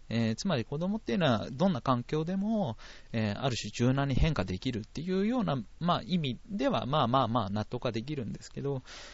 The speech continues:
まあ、そのあたり、うーん、もうちょっとどうなのよっ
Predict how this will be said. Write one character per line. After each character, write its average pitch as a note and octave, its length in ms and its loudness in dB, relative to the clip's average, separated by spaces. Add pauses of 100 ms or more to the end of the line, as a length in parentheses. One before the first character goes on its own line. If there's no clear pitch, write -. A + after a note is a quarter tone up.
(160)
ま G#3 60 0
あ、 - 40 2
そ - 220 -2
の A#3+ 200 2
あ C#4 60 -2
た F#3 160 4
り、 C#3 260 -2 (640)
う D3 40 -8
ー D3 40 -6
ん、 C#3+ 1300 -4
も D#3+ 180 2
う D3+ 40 0
ち - 100 2
ょ - 20 8
っ D#3+ 40 0
と B2+ 100 2
ど B2+ 180 6
う - 40 8
な G2 120 4
の F2+ 120 -6
よ E2+ 100 -8
っ - 20 -12